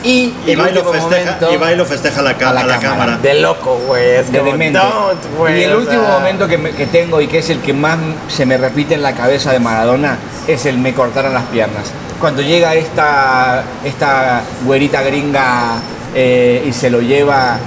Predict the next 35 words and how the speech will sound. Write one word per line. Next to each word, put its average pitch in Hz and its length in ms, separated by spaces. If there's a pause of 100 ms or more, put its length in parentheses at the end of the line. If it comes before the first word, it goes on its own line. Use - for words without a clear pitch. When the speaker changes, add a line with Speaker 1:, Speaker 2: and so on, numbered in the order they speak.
(140)
Speaker 1:
y 135 80
el 131 100
Diego 147 280
todo 147 200
sonriente 131 640
sabiendo 131 480
que 123 120
no 127 100
hay 131 100
problema 123 540
porque 117 260
él 117 80
no 127 60
había 123 140
tomado 123 280
merca, 127 360
sino 113 200
que 113 80
había 117 100
tomado 127 220
efedrina. 117 540 (340)
Y 151 80
el 165 120
Diego 254 220
se 220 120
va 240 140
feliz 233 280
de 262 120
la 220 100
vida, 240 220
había 233 180
vuelto 233 420
del 208 140
infierno, 180 680
cabrón. 120 260